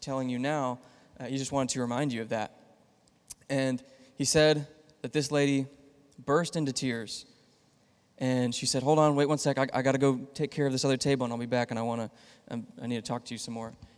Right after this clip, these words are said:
She came back, and this lady fell on her knees before them at the table and said, "I did used to walk with the Lord, um,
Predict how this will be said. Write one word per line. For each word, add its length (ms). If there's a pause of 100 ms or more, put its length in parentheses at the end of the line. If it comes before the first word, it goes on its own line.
She 140
came 200
back, 220 (380)
and 100
this 140
lady 200
fell 600
on 140
her 100
knees 600 (760)
before 400
them 160
at 140
the 60
table 520 (460)
and 120
said, 400 (1500)
"I 340
did 280
used 180
to 60
walk 180
with 120
the 80
Lord, 340 (380)
um, 420